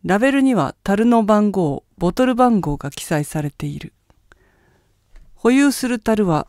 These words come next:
およそ一万一千。サマローリ社。千九百六十八年創業。本拠地は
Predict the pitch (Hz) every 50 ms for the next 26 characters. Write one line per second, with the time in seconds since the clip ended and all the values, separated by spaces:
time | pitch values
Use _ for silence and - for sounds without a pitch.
0 | _ - - 196 208 220 208 - - 202 202 - - _ - 180 - - 254 247
1 | 247 220 185 156 151 147 - - - 175 147 - - - - - _ _ _ -
2 | - _ _ _ _ _ _ _ _ _ _ _ _ _ _ _ _ - - _
3 | - - - - - _ _ _ _ _ _ _ _ _ _ _ _ _ _ _
4 | _ _ _ _ _ - - 226 240 269 277 277 269 269 262 254 240 233 - -
5 | 131 - - _ - _ _ _ _ _ - - - - _ _ - - _ _
6 | _ _ _ _ _ _ _ _ _ _ _ _ _ _ _ - - 320 294 254
7 | 202 - 254 254 247 - 190 170 - 160 160 156 - - 247 226 240 247 240 214
8 | 220 220 - 240 233 208 165 151 143 - - 156 151 - - 151 139 139 127 -
9 | _ - _ _ _ _ _ _ _ _ _ _ _ _ - 269 277 277 - 277
10 | 269 - - - 160 143 139 -